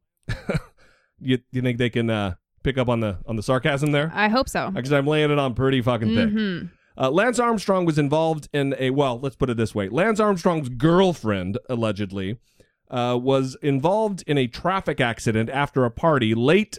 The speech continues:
Speaker 1: late at night or early in the morning where she smashed into two cars. Well, the truth came out, and it actually was Lance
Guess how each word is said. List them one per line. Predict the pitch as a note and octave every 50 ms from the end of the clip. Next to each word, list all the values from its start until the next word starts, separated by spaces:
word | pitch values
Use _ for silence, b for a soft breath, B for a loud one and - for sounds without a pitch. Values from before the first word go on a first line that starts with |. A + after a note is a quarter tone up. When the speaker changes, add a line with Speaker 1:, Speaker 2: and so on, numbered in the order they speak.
| -
Speaker 1:
late | - D3 D3 D#3+ F3 F#3 F3+ -
at | C3 C3 -
night | C3 C3 B2 B2 B2 B2 -
or | A2+ A2+ A2 -
early | - D3+ D#3+ D#3 D3+ C#3+
in | C3+ B2+
the | B2
morning | B2 B2+ C3 C3 A#2+ A2 G#2+
where | A2 A2
she | G#2+ - B2
smashed | A2 - - C#3+ C#3+ C#3+ C#3+ C#3 C#3 - - -
into | C3+ C3 B2+ A#2 A#2+
two | A2 - B2 A2+
cars. | - - D3+ C#3 A#2+ F#2+ D#2+ D#2 - - -
Well, | D3 F3+ G3+ G3 - _ _ _ _ _ _ _ _ _ _ _ _ _ _ _ _ _ _ _ _ _ _ _ _ _ _ _
the | D#3+ D#3+
truth | - - C4 C#4 B3 -
came | - G3+ E3 C#3
out, | B2 A2+ G#2+ A#2 E3 - - - _ _
and | C#3 C#3 C3+ C3+ C3+ C3+ C3+ C3+ C3+ B2+ C3+ - _ _ _ _ -
it | D3+ D3+
actually | D#3+ F#3 G#3 - - - F3+ D#3+ D#3
was | C#3 B2+ C3 B2+ B2
Lance | B2+ C3+ C#3+ C#3+ C#3 -